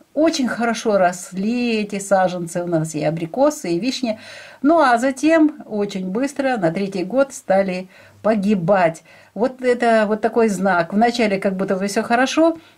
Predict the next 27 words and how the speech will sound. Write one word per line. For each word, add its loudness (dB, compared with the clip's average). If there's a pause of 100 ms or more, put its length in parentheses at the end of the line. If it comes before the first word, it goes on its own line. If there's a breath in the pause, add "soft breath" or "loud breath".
причём 2
несколько 0
растений 4
са-, 2
садовых 0
мы 2
использовали. 0 (300 loud breath)
Вот -4
этот -4
период, 2 (480 soft breath)
м, -6
к -12
сожалению, 2
хороших -2
результатов 0
мы 0
не 2
получили 0 (180)
в -20
плане 4
того, 0
что -8
растения 0
очень -2
быстро -6
погибают. 0 (320 loud breath)
Поэтому 2